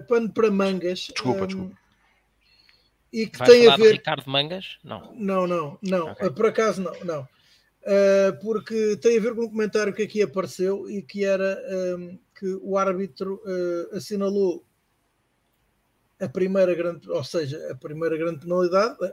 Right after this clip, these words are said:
Speaker 1: a grande penalidade
Speaker 3: A
Speaker 1: no
Speaker 3: primeira
Speaker 1: primeiro
Speaker 3: falta.
Speaker 1: lance, da
Speaker 3: Certo.
Speaker 1: primeira falta, para, eventualmente, para não assinalar a segunda, porque isso poderia implicar a expulsão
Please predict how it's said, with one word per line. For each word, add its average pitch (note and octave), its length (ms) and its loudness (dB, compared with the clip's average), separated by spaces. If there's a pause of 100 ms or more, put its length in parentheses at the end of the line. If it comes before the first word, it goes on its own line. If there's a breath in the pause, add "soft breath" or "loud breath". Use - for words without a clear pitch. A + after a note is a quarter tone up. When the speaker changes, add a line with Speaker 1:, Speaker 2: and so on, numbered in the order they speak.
(120)
Speaker 1:
a F#3+ 80 -8
grande G#3+ 240 2
penalidade A3 520 2 (220 soft breath)
Speaker 3:
A - 120 -4
Speaker 1:
no G#3+ 60 4
Speaker 3:
primeira G#3 240 6
Speaker 1:
primeiro A3+ 280 12
Speaker 3:
falta. A#3+ 140 12
Speaker 1:
lance, D4 260 2 (480)
da G#3+ 100 12
Speaker 3:
Certo. A3 100 8
Speaker 1:
primeira G3 360 4
falta, A#3+ 500 2 (460)
para, E4+ 500 6
eventualmente, B3+ 640 2
para C4+ 240 2
não D4+ 240 0
assinalar A#3+ 640 0
a G#3+ 80 4
segunda, B3 420 -6
porque A#3+ 300 -12
isso - 240 -14
poderia A3+ 340 -8
implicar A3+ 540 -4
a - 20 -2
expulsão G3+ 720 -8